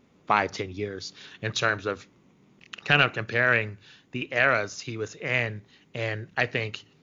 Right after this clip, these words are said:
that will give you kind of a, an insight as to, you know,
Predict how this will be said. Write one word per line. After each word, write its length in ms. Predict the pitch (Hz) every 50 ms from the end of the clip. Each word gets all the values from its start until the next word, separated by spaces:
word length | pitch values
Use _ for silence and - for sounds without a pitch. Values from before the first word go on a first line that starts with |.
| _ _ - - _ _ _
that 260 | - 123 117 127 123
will 80 | 107 113
give 220 | 113 123 120 117
you 100 | 113 113
kind 240 | 110 - 120 110 104
of 120 | 104 98 -
a, 160 | - - 117
an 120 | 110 - -
insight 640 | 143 127 135 135 - - 110 107 107 110 117 - - -
as 300 | 120 110 107 107 107 - -
to, 80 | - 117
you 220 | 110 107 107 113 110
know, 300 | 104 98 98 95 95 92